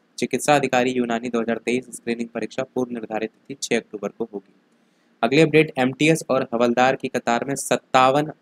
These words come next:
लाख बेरोजगार। केंद्र सरकार के मंत्रालय और विभागों में multitasking staff यानी एमटीएस और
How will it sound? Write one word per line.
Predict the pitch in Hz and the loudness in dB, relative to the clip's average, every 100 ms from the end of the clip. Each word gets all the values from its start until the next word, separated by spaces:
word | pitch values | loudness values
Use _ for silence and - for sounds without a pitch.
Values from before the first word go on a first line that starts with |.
| - | -6
लाख | 107 120 139 - 113 | 2 4 4 2 -4
बेरोजगार। | - 110 107 107 113 101 - _ _ _ _ _ _ _ | 0 2 2 2 2 2 -4 _ _ _ _ _ _ _
केंद्र | 151 160 | 4 6
सरकार | 156 143 147 143 | 6 6 6 6
के | 147 | 2
मंत्रालय | 135 131 135 143 | 2 4 6 6
और | 131 | 4
विभागों | 120 120 127 | 2 2 2
में | 139 147 131 | 2 0 2
multitasking | 127 135 160 151 131 127 - 135 | 0 2 2 4 4 4 -4 -4
staff | 127 - 127 120 | -4 2 4 4
यानी | 117 127 131 | 0 -2 0
एमटीएस | 123 123 160 165 127 | 0 2 2 2 0
और | 131 | 0